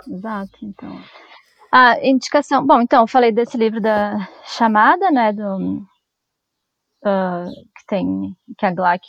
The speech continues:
publicou, e eu vou, pra não indicar mais livros, né, <laughs> então, eu vou indicar um, é um texto no Medium do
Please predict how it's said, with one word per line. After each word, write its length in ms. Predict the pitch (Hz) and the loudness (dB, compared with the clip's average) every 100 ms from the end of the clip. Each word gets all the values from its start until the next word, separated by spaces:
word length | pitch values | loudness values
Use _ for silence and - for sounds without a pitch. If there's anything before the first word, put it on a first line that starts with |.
| 202 - 208 - _ _ _ _ - | -8 -6 -8 -14 _ _ _ _ -12
publicou, 680 | 202 185 196 - 220 262 285 - _ - _ _ - | -8 -8 -10 -2 2 4 2 -2 _ -20 _ _ -12
e 60 | 269 | -2
eu 80 | 285 | -2
vou, 120 | 302 | 0
pra 140 | - | 0
não 160 | 277 294 | 2 2
indicar 320 | 285 - 233 | -2 -2 -4
mais 280 | 214 190 190 | -4 -6 -6
livros, 380 | 160 254 294 240 185 | -6 -6 -8 -12 -8
né, 220 | 170 180 175 - | -6 -6 -12 -12
<laughs> 200 | 220 196 | -8 -6
então, 380 | - - 208 - - - 302 - | -6 -2 -2 -4 -14 -20 -14 -6
eu 120 | 247 | -2
vou 100 | 233 | -2
indicar 580 | 226 233 240 - 247 220 | -2 -4 -8 -6 -4 -4
um, 640 | 240 233 233 226 220 208 - - _ _ _ _ - | -6 -8 -8 -8 -8 -8 -12 -16 _ _ _ _ -6
é 160 | 214 | -4
um 140 | 208 202 | -4 -6
texto 460 | - 254 269 - | -4 -2 -2 -4
no 140 | 214 202 | -6 -4
Medium 760 | 202 220 254 226 180 180 180 - _ _ _ _ _ _ | -6 -4 -4 -6 -6 -10 -10 -12 _ _ _ _ _ _
do 840 | 214 185 202 185 185 180 180 214 | -6 -4 -4 -4 -4 -6 -6 -8